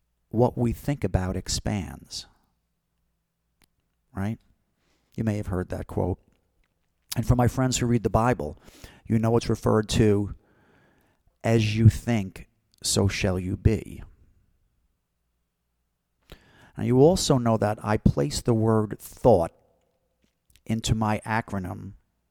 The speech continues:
stevls, right? If you've read the book, you know what I'm referring to, stevls, S T E V L S,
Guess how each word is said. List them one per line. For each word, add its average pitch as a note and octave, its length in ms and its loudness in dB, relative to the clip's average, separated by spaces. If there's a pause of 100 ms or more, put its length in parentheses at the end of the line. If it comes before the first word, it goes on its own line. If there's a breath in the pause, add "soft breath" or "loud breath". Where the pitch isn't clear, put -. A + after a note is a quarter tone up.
(320)
stevls, D2 720 -4 (260)
right? F#2+ 280 -8 (160)
If G#2+ 120 -6
you've F#2 120 -4
read F#2+ 140 -4
the G#2 60 -2
book, G#2 240 -2
you G2+ 60 -4
know F#2+ 140 -6
what G#2 160 -6 (100)
I'm G2+ 340 -10
referring G2+ 340 -6
to, - 100 -8
stevls, A2 600 0 (100)
S A2 400 -2
T A2+ 340 -4
E A2 240 -4
V G#2+ 320 -4
L G2+ 240 -6
S, G2+ 400 -6